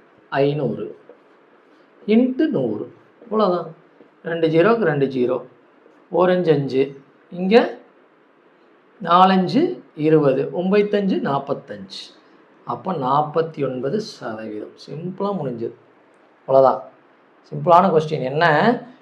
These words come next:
கொடுத்துருக்கிறத ஃபஸ்ட்டு ஆட் பண்றோம். மூணு பேரும் வாங்கியிருக்கிறத போட்டோம்னா மொத்தம் ஐந்நூறு. சரிங்களா? ஐந்நூறு. அதுல வெற்றி பெற்ற வேட்பாளரின் வாக்கு தான் கேட்குறான். யார் ஜெயிச்சிருப்பா?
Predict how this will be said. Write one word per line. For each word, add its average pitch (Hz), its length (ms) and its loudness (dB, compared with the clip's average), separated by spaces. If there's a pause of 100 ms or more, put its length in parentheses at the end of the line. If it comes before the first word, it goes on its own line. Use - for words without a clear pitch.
(300)
கொடுத்துருக்கிறத 170 960 2
ஃபஸ்ட்டு 139 420 0
ஆட் 143 280 2
பண்றோம். 127 340 -4 (520)
மூணு 139 300 0
பேரும் 151 280 2
வாங்கியிருக்கிறத 139 580 4
போட்டோம்னா 147 380 2
மொத்தம் - 460 -2 (720)
ஐந்நூறு. 151 760 0 (800)
சரிங்களா? 139 460 2 (480)
ஐந்நூறு. 139 600 0
அதுல 151 360 4
வெற்றி 147 400 0
பெற்ற 190 280 2
வேட்பாளரின் 165 520 2
வாக்கு 143 280 0
தான் 165 140 0
கேட்குறான். 139 440 0 (500)
யார் 160 320 4
ஜெயிச்சிருப்பா? 156 480 2